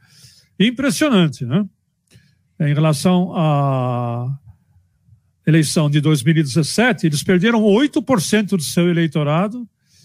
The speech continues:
e a S P D, o social-democrata, ganharam mais de cinco por cento em relação à eleição anterior. Ou seja, quem ganhou as eleições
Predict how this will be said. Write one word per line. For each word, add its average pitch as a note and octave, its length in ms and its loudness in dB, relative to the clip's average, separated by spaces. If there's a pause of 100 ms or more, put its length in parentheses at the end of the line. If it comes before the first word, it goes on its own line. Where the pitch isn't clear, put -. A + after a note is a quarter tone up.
(360)
e D#3 320 2
a E3+ 320 -2
S G3 160 2
P E3+ 160 0
D, E3 220 2
o D#3 80 0
social-democrata, F3+ 1040 0
ganharam G3 460 2
mais G#3+ 340 2
de G3 100 0
cinco A3 300 -2
por G#3 180 0
cento C#3+ 480 -2 (400)
em D#3 60 -2
relação E3 680 -2 (360)
à D#3+ 120 0
eleição E3+ 460 2
anterior. F3 480 2
Ou E3 80 2
seja, G#3 260 0
quem E4 280 0
ganhou A3+ 420 2
as D#3+ 140 2
eleições D#3+ 720 -2